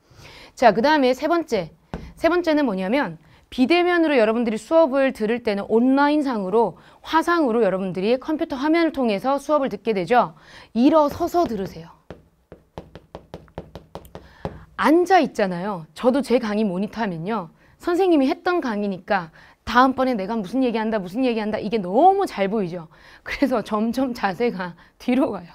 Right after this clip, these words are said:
그러다가 이렇게 돼요. 제 강의를 보고 제가 잘 때도 있어요, 여러분. 그래서 여러분 마음 이해해요.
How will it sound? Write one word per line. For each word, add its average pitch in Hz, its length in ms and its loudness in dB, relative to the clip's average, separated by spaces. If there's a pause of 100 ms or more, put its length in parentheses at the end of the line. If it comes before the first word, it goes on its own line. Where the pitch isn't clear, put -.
(380)
그러다가 247 500 2 (120)
이렇게 254 320 -2
돼요. 165 280 -8 (480)
제 226 160 -2
강의를 214 400 -4
보고 180 220 -8
제가 185 220 -8
잘 175 260 -10
때도 240 180 -10
있어요, 180 320 -8
여러분. 165 320 -12
그래서 214 180 -8
여러분 240 300 2
마음 196 180 -4
이해해요. 190 540 -6